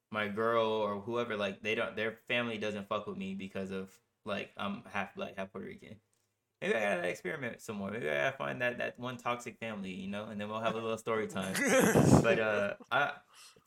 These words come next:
Speaker 1: I'll tell Khalil the same thing. Like, whoever, whoever you wanna be with, be with. Like, Khalil's last girlfriend was,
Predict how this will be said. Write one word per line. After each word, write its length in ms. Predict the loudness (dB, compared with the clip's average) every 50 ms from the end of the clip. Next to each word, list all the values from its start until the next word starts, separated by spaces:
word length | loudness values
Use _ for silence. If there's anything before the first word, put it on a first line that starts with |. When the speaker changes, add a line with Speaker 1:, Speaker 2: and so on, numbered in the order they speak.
| _ -2
Speaker 1:
I'll 180 | 2 4 4 4
tell 180 | 4 4 2 2
Khalil 260 | 2 -2 -4 -4 -4
the 120 | -4 -4
same 280 | -2 -2 -2 -2 -2 -4
thing. 160 | -6 -6 -2
Like, 140 | -2 -2 -2
whoever, 380 | 0 -2 0 -2 -2 -2 -2 -4
whoever 300 | -2 0 0 0 0 -2
you 80 | -4
wanna 120 | -4 -6 -4
be 140 | -6 -6 -4
with, 240 | -4 -4 -6 -6 -6
be 140 | -6 -4
with. 220 | -2 -2 -2 -4 -4
Like, 200 | -8 -8 -8 -10 -12 _ _ _ _ _ _ _ _ _ _ _ _ _ _ _ _ -12
Khalil's 380 | -8 -6 -4 -4 -4 -6 -8 -14 -8
last 380 | -2 0 2 2 0 -2 -2 0
girlfriend 380 | 2 2 2 0 -2 -2 -2
was, 100 | -4 -6